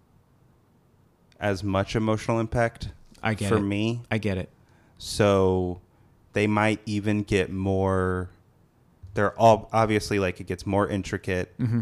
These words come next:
Speaker 1: It
Speaker 2: mm-hmm.
Speaker 1: gets more,
Speaker 2: More
Speaker 1: uh,
Speaker 2: animated.
Speaker 1: meticulous.
Speaker 2: Yeah.
Speaker 1: Gets more animated.
Speaker 2: Mm-hmm.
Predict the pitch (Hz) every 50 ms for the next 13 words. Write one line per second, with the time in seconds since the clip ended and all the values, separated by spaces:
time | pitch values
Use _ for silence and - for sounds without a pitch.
0 | 104 - - - 113 117 98 92 - - 107 98 95 95 95 95 98 98 92 92
1 | 92 - - 120 127 92 92 90 85 78 - 92 92 104 101 - - - 98 92
2 | - 98 92 90 87 107 135 147 139 - - _ - 98 95 - - 104 107 104
3 | 95 92 90 90 87 87 87 85 82 80 87 - 120 107 123 127